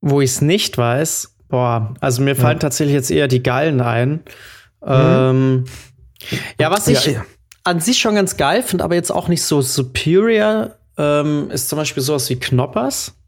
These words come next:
Speaker 2: Mhm. Bin ich
Speaker 1: Wenn's
Speaker 2: auch
Speaker 1: einem
Speaker 2: dabei.
Speaker 1: angeboten wird, würde ich niemals Nein sagen.
Speaker 2: Ja.
Speaker 1: Aber ist jetzt auch nichts, wo ich's mir selber hol, weil ich denk mir, okay, dann hast du da gleich so einen Zehnerpack und dann, ähm,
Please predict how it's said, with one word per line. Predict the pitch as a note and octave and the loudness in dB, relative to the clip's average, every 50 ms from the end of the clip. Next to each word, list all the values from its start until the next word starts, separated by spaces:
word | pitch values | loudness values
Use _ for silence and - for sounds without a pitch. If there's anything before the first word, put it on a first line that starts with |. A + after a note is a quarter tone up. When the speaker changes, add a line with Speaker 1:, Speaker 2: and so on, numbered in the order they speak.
| _ _ - _ _ _ _ _ _ _ _ _ _ _ _ _ - | _ _ -20 _ _ _ _ _ _ _ _ _ _ _ _ _ 0
Speaker 2:
Mhm. | D3+ C#3 C3 D#3+ E3+ G3 A3+ B3+ - - - - - - | 2 2 2 2 2 0 -2 -4 -8 -14 -20 -8 -4 -2
Bin | E3 E3 | 0 2
ich | E3+ D3+ | 2 2
Speaker 1:
Wenn's | D#3 - C#3 | 2 2 2
Speaker 2:
auch | C#3+ | 2
Speaker 1:
einem | - F#3 F3+ | 0 0 0
Speaker 2:
dabei. | - F#3 | 0 0
Speaker 1:
angeboten | G3+ A3 G#3 G3 D#3 D#3 G3 A3+ A3 G#3+ F#3+ E3+ | 2 2 0 2 4 4 2 4 4 2 2 4
wird, | F#3 G#3 F#3 D3+ | 2 2 2 2
würde | D#3+ D#3+ D#3+ | 0 0 0
ich | C3+ - | 0 0
niemals | - D#3+ F#3+ A3 G#3+ G3 F3+ F3 - - | 2 2 2 2 2 2 2 0 0 0
Nein | C#3 C3 C#3 D3 D3+ | 0 0 0 0 0
sagen. | D3 D3+ D3+ D#3 E3 F3+ G3+ B3 B3+ - _ _ _ _ _ _ _ _ _ _ _ _ _ _ _ _ _ - B2+ | 0 0 0 0 -2 -2 -4 -4 -6 -10 _ _ _ _ _ _ _ _ _ _ _ _ _ _ _ _ _ -2 -2
Speaker 2:
Ja. | C3+ D3 - - - | -2 -2 -4 -6 -2
Speaker 1:
Aber | - D3+ E3 F3 E3+ F3 F3 E3 - | -2 0 0 2 2 2 2 2 2
ist | G3 F3+ - - | 0 -2 0 -2
jetzt | F3 - - - | -4 -6 -6 -4
auch | - F3 F3 - - | -2 -2 -2 0 0
nichts, | E3 F#3 F#3 - - - - D#3+ D#3 | 0 0 0 -2 -6 -8 -8 -6 -4
wo | D#3 D#3 D#3+ | -2 0 0
ich's | E3 D#3+ - | 0 0 -2
mir | - D#3 D3+ C3+ | -2 0 0 2
selber | C3 C#3 C#3+ D#3+ E3+ E3+ E3 C#3+ | 2 2 2 0 0 -2 -2 -2
hol, | D#3 D#3 D#3+ E3 D#3+ C#3+ | 0 0 0 0 0 0
weil | C#3+ C#3+ | 0 0
ich | C3 - | -2 -2
denk | - D3 C#3+ D3+ | -2 -2 -2 0
mir, | C#3+ C#3 | 0 0
okay, | C3+ C3 - - - D3+ | 0 0 -2 -2 -2 0
dann | D3 C#3 C3 C3 B2+ | 0 2 2 2 0
hast | D3 C#3 - | 0 0 -2
du | - C#3+ | -2 -2
da | C#3 | 0
gleich | C3+ C#3+ C#3+ C#3 - | 0 0 -2 -2 -2
so | - - | -2 -2
einen | C3 B2 | -2 -2
Zehnerpack | - - C#3+ C#3+ D#3+ D3+ C#3+ - - D3+ D3+ D3+ - - | 0 0 0 2 2 0 -2 -2 -4 -4 -4 -4 -6 -6
und | - C#3 C3 B2+ B2+ | -4 -2 -2 0 0
dann, | C3 B2+ B2 B2 B2 B2 B2 | 0 0 2 2 2 0 0
ähm, | - C3 B2+ B2 A#2+ A#2+ A#2+ A#2+ A#2+ A#2+ | 0 0 0 0 2 2 0 0 0 -2